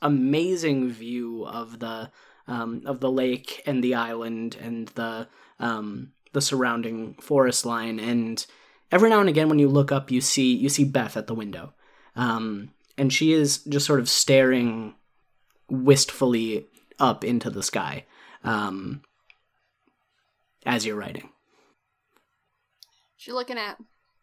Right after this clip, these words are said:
Speaker 1: She uh, looks back at you and, um, sort of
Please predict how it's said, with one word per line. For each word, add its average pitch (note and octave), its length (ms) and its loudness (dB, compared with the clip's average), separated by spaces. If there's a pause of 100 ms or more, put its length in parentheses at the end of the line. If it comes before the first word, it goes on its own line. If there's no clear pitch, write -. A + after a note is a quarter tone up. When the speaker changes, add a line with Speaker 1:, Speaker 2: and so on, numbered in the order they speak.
(680)
Speaker 1:
She C#3 520 4 (340)
uh, C#3 320 8
looks D3+ 240 4
back D3 300 6
at C#3+ 200 4
you C3 420 6
and, A#2+ 680 0
um, A#2+ 540 -2 (840)
sort D#3+ 220 6
of D3 120 2